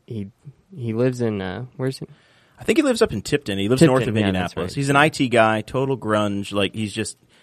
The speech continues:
Speaker 2: he looks like the unwashed masses with the, the, the beanie, and no matter what
Speaker 1: <laughs> Yeah.
Speaker 2: time of the year it
Speaker 1: He,
Speaker 2: is. And
Speaker 1: he looks like he literally stepped out of a nineteen ninety-two punk rock
Speaker 2: <laughs>
Speaker 1: concert.
Speaker 2: Yeah, yeah.
Speaker 1: Yeah, and he, um, he, he texts us and he's like, "Hey guys, I'm free tomorrow. Let's hit up the,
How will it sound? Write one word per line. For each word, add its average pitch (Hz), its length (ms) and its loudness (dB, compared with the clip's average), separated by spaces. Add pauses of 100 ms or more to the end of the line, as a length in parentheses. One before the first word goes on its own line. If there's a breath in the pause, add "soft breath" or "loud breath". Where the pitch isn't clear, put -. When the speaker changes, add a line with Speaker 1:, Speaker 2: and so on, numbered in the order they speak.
(160 soft breath)
Speaker 2:
he 156 100 2
looks 190 180 4
like 131 120 4
the 120 100 2
unwashed 107 380 0
masses 95 540 -6
with - 200 -12
the, - 100 -8
the, 95 440 -8
the - 20 -4
beanie, 104 380 2
and 98 60 -2
no 101 100 -2
matter 107 180 4
what 104 120 2
Speaker 1:
<laughs> - 20 -6
Yeah. - 40 -4
Speaker 2:
time 113 160 2
of 101 40 -4
the 104 60 0
year 101 160 2
it 104 80 4
Speaker 1:
He, 104 80 2
Speaker 2:
is. 101 320 0
And - 100 -6
Speaker 1:
he 139 60 6
looks 147 260 2
like 120 200 -4
he 117 140 0
literally 107 420 0
stepped - 300 -6
out 98 120 -2
of 98 180 -10
a 101 160 -6
nineteen 98 460 -6
ninety-two 95 600 -4
punk - 340 -10
rock - 200 -8
Speaker 2:
<laughs> - 20 -4
Speaker 1:
concert. - 280 -4
Speaker 2:
Yeah, 110 220 4 (160)
yeah. - 120 -8 (520)
Speaker 1:
Yeah, 90 220 -12 (160)
and 107 180 0
he, 110 220 2 (840 soft breath)
um, 101 380 0
he, 117 200 -4 (720)
he 120 140 -6
texts 143 340 -4
us 101 160 -4
and 107 80 -6
he's 104 180 -4
like, 98 220 -2
"Hey 120 300 2
guys, 107 340 0
I'm 113 140 -2
free 120 280 0
tomorrow. 98 460 2
Let's 107 220 -2
hit 113 160 -2
up 107 200 -2
the, 101 400 -2